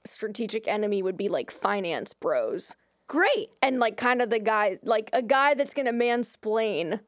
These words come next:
Speaker 1: something to you. And so
Speaker 2: Yeah.
Speaker 1: I feel like th-, we probably wouldn't be coming out and, like, making that a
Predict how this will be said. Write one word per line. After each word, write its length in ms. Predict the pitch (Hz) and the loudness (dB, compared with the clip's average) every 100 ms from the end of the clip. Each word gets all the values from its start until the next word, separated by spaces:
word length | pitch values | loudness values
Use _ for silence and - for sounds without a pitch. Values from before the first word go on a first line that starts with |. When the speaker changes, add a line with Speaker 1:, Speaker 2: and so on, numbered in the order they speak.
| _ | _
Speaker 1:
something 480 | - 220 202 170 151 | -6 -6 -4 -4 -4
to 140 | - | -6
you. 360 | 190 113 82 214 _ _ _ - | -4 -2 -2 -6 _ _ _ -2
And 400 | 214 214 214 - | -2 0 -4 -6
so 240 | - 294 | -2 0
Speaker 2:
Yeah. 100 | 247 | 2
Speaker 1:
I 60 | 262 | 0
feel 180 | 302 277 | 2 2
like 140 | 202 - - 220 | 0 -14 -8 -4
th-, 140 | 277 269 | -2 -2
we 220 | 214 254 | -2 -2
probably 760 | - - 214 208 226 233 226 226 | -2 -2 2 2 2 0 0 -2
wouldn't 520 | 196 214 226 220 - | 0 0 0 -2 -4
be 380 | 208 220 214 208 - | -4 -2 -4 -6 -4
coming 420 | 233 214 208 196 | -2 0 0 2
out 240 | 208 208 | 2 2
and, 160 | - 220 | 0 -2
like, 220 | 196 202 | -2 -4
making 540 | 220 202 214 220 208 202 | -2 0 0 -2 -2 0
that 340 | 220 208 196 | 2 2 2
a 300 | 220 202 196 | 0 0 -2